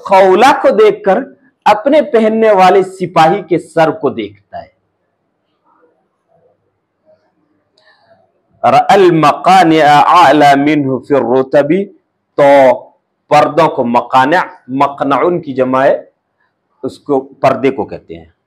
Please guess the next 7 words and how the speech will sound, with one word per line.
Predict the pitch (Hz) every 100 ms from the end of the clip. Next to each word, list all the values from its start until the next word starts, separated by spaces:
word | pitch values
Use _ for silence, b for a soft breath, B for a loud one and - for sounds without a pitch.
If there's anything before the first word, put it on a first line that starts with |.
| _ _ _ B B B B _ _ -
पर्दों | 180 180 165 254 233
को | - 185 269 - - -
मकाम | 131 147 143 170 190 190
और | 156
मुर-, | 151 151 139 -
मर्तबे | 143 151 151 147 131 131
में | 131 185 208